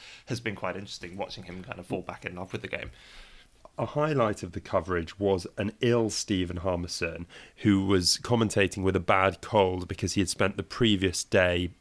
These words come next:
Speaker 2: put, re-erecting a fence in sort of polar conditions. So, you know, that's the kind of stuff you do get if you cover the series remotely.
Speaker 1: Beautifully honest.
Speaker 2: Now, I, I was enjoying, I was enjoying the sounds of,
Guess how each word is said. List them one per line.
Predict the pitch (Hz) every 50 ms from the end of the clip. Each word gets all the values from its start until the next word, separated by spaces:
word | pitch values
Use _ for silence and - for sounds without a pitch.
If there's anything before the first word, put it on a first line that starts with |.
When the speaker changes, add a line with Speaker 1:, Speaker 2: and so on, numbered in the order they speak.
| _ _ -
Speaker 2:
put, | - 113 -
re-erecting | 104 104 104 101 98 92 98 101 98 - - - 98 90
a | 90
fence | - - - - 120 104 87 80 80 - _ - - - - -
in | 98 90 87 85 85
sort | - - 87 92
of | 90 82 - - - _ - -
polar | - 117 101 92 90 90
conditions. | - - 98 85 85 98 90 - - - 85 76 - - - - -
So, | 95 87 90 90 87 - - - - -
you | 104 95
know, | 95 98 123
that's | 123 -
the | - -
kind | - 120 107 101
of | 98
stuff | - - 113 98 - - -
you | 101 95
do | 87 107 117 110 104
get | 87 101 90 85 - - -
if | - -
you | 92 87
cover | - 101 92 87 90
the | 90 87
series | - - 104 90 87 87 87 85
remotely. | 101 92 92 101 101 95 - - 95 90 85 - - - - -
Speaker 1:
Beautifully | 120 120 107 110 - 117 -
honest. | 104 98 90 92 - - - - - - - -
Speaker 2:
Now, | 120 131 131 131 - - 143 - -
I, | 143
I | 151 170
was | 170 170 -
enjoying, | 156 139 117 135 135 127 123 120 117 113 107 104 104 104 -
I | 127 127
was | 127 120 117
enjoying | 113 104 117 117 113 104
the | 101 101 - - 113
sounds | 104 101 98 92 87 92
of, | 95 90 85